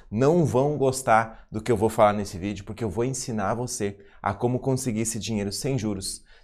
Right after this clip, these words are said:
Seja pra ajudar você, a sua família, alguém que tá precisando, eu vou ensinar como você consegue esses mais de quinhentos reais sem juros nenhum,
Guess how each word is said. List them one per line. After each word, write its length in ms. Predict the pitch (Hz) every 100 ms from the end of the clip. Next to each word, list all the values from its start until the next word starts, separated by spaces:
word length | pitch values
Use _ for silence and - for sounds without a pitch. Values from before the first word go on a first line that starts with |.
| -
Seja 480 | - - 127 156 165
pra 200 | 156 139
ajudar 280 | 127 120 120
você, 540 | 110 104 127 123 120
a 60 | 117
sua 240 | - 113
família, 560 | - 98 95 107 117 110
alguém 400 | 110 104 131 156
que 80 |
tá 160 | - 127
precisando, 680 | 123 120 120 90 107 117 113 - _
eu 100 | -
vou 180 | 104 113
ensinar 440 | 147 156 135 120 120
como 180 | - 117
você 240 | 117 117 110
consegue 560 | 123 113 98 90 92 92 -
esses 280 | 90 104 85
mais 320 | 98 95 98
de 80 | 95
quinhentos 380 | 95 95 104 -
reais 420 | 101 90 92 - - _
sem 480 | - - 98 110
juros 420 | 101 95 101 98 87
nenhum, 460 | 92 123 104 101